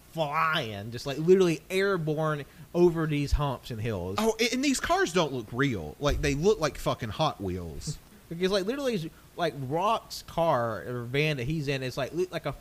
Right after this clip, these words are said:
Speaker 1: fucking, like,
Speaker 2: Armored tank.
Speaker 1: like a hunk of whe-, metal just with four little wheels, just, like,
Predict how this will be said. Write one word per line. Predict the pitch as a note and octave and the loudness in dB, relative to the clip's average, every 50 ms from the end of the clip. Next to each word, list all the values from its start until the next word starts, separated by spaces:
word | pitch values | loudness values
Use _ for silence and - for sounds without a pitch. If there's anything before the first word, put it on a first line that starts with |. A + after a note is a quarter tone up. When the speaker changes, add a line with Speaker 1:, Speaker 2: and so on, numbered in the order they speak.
| - - | -4 -4
Speaker 1:
fucking, | A3 G#3+ - - A3 G#3 G3 F#3 F3 | -4 -4 -4 -4 -6 -4 -4 -2 -2
like, | E3+ E3+ C#3+ B2 - - - - - - - - | 0 0 0 0 -4 -10 -20 -20 -20 -20 -16 -8
Speaker 2:
Armored | - C3+ D#3+ E3 E3 D3 B2 A2 G2+ - | -2 0 0 2 2 0 0 -2 -2 0
tank. | - - C3+ A#2+ G2 D#2+ D#2 - | 0 0 0 0 -4 -4 -4 -4
Speaker 1:
like | D#3 D3+ | -4 -2
a | C#3 A2+ | -4 -6
hunk | G2 - - G3 A#3 A#3+ A3+ - | -6 -4 0 0 0 0 -2 -4
of | - E3 D#3 C#3+ C3+ B2+ B2+ C3 | -2 -2 -2 -2 -2 -4 -6 -4
whe-, | D3+ E3+ E3 - - - - - - - | -4 -4 -4 -8 -12 -20 -20 -20 -16 -10
metal | D#3+ D3+ D#3 D#3+ D#3+ D#3+ D#3 D3+ C#3 B2+ B2 | -6 -4 0 2 2 2 2 2 0 -2 -4
just | C3 C#3 D3+ C#3 - - - - - - C#3+ | -4 -4 -4 -4 -6 -10 -18 -20 -20 -12 -10
with | C#3 C3 - - | -10 -10 -6 -4
four | - D#3 D#3 D3+ C#3 | -2 0 0 0 0
little | C3+ C3+ C3 A#2+ | 0 -2 -2 -2
wheels, | A#2+ A#2 A2+ G#2 F2+ F#2 G2 | -4 -4 -4 -4 -6 -8 -8
just, | - G#2+ - | -10 -10 -10
like, | G2 F2 - | -10 -12 -12